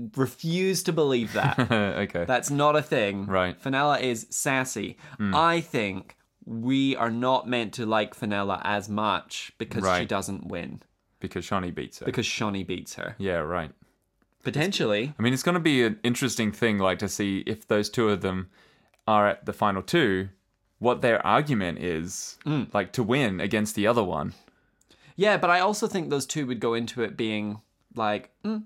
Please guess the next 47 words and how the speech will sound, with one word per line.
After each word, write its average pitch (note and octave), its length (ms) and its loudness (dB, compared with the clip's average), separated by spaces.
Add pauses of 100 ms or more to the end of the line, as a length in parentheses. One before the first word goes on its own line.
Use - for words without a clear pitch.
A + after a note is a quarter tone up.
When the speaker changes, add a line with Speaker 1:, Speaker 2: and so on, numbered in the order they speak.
(160)
Speaker 1:
whoever F3 240 -4
wins, G3+ 220 -2
wins." G#3 400 -2
Speaker 2:
Yeah. G#2+ 260 4
Speaker 1:
They're D3 120 0
Speaker 2:
Yeah. F2 160 4
Speaker 1:
not F3+ 80 6
Speaker 2:
Oh, D3 80 6
Speaker 1:
gonna - 140 4
throw D3+ 120 8
Speaker 2:
totally, G#2+ 240 6
Speaker 1:
each G2+ 80 4
other. D3 140 4
Speaker 2:
totally. G#2+ 320 6
Speaker 1:
In F#3+ 60 4
fact, F#3+ 180 2
if F3 100 0
anything, F#3 320 -2
that's C3+ 140 -4
a E3+ 60 0
really B2+ 260 0
terrible G#2+ 480 -2
final G2 280 -2
tribal F#2+ 280 -4
council G2 400 -8
because A2 500 -2
Speaker 2:
Yeah, E3+ 140 4
they're B2 100 2
just, A#2+ 300 -4
they're B2+ 100 4
not C#3 160 2
gonna B2+ 220 2
throw A2+ 180 0
each A2 140 -2
other G#2 140 2
under F#2+ 140 -2
the F2+ 60 -4
bus. F2 220 0
They're G2 100 -2
just F#2+ 160 -6
gonna G2+ 160 -4
say, G2 240 -2
like, G2 320 0
"Do B2+ 120 -2
what C#3+ 100 -6
you D#3 100 -12
want. C#3+ 260 -4